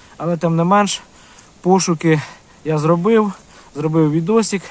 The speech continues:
тому буде цікаво. Погнали! Так, друзяки, вже десь хвилин сорок хожу, якісь обломки, кусочок срібла знайшов і нарешті випадає ось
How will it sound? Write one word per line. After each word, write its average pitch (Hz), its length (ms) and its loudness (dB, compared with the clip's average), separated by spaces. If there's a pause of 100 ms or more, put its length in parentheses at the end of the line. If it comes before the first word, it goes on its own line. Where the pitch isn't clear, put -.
(400)
тому 170 220 -2
буде 165 220 -2
цікаво. 120 460 -6 (260)
Погнали! 135 480 -4 (1600)
Так, 139 320 -4
друзяки, 123 640 -6 (320)
вже 120 200 -10
десь 139 200 -8
хвилин 139 300 -4
сорок 147 320 -4
хожу, 156 440 -6 (600)
якісь 127 260 -10
обломки, 143 640 -6 (1080)
кусочок - 440 -8
срібла 143 400 -6
знайшов 120 500 -8
і 135 300 -12
нарешті 127 520 -8
випадає 113 600 -6
ось 110 320 -14